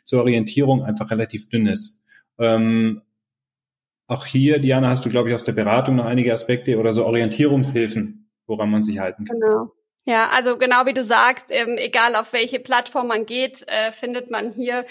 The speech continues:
Speaker 2: äh, Gehälter, also zum Beispiel auf gehaltsvergleich punkt de oder Gehalt punkt de und da wird so zwischen tausendachthundert und zweitausendneunhundert Euro, ähm, Gehalt angegeben. Ähm,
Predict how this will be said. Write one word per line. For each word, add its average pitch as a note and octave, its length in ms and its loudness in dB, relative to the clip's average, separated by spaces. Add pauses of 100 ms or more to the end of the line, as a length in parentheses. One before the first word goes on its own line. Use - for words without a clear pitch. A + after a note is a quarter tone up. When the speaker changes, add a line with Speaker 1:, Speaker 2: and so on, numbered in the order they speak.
(420)
Speaker 2:
äh, A#3+ 220 2
Gehälter, C4 880 2
also G#3+ 240 0
zum A#3 140 -6
Beispiel G#3+ 200 -2
auf G#3+ 140 -4
gehaltsvergleich A#3 800 0
punkt A#3 140 -6
de A3+ 160 0
oder G#3+ 180 2
Gehalt A3 380 2
punkt C4+ 160 -4
de B3 220 -2
und B3 80 -4
da G#3 180 2
wird A3+ 160 -2
so A3+ 380 -2 (320)
zwischen A#3 320 -4
tausendachthundert B3+ 1120 0
und A3 100 -2
zweitausendneunhundert A3+ 1080 0
Euro, C4+ 640 2
ähm, A#3+ 380 -4
Gehalt A#3+ 560 0
angegeben. A#3+ 640 0 (380)
Ähm, A#3+ 440 0